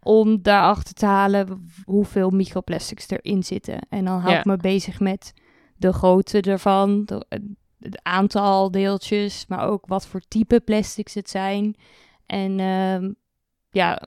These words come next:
Speaker 1: heel concreet wat ik nu doe, is het vooral ook naar de allerkleinste deeltjes kijken, omdat dat momenteel nog moeilijk is om te meten. Dus op het moment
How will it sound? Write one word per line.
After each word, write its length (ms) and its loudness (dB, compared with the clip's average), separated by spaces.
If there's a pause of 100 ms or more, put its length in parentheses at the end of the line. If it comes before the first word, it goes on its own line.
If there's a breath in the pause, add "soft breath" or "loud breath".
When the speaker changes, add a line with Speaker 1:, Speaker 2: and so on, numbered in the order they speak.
(500)
Speaker 1:
heel 300 6
concreet 640 0
wat 140 -4
ik 100 -8
nu 140 2
doe, 180 0
is 120 -2
het 200 -6
vooral 400 4
ook 300 -2 (440 soft breath)
naar 180 2
de 160 0
allerkleinste 720 2
deeltjes 380 -4
kijken, 340 -4
omdat 200 -4
dat 160 -6
momenteel 720 0
nog 140 -4
moeilijk 380 2
is 180 -4
om 80 2
te 120 -2
meten. 380 2
Dus 200 -10
op 80 -10
het 100 -10
moment 360 -2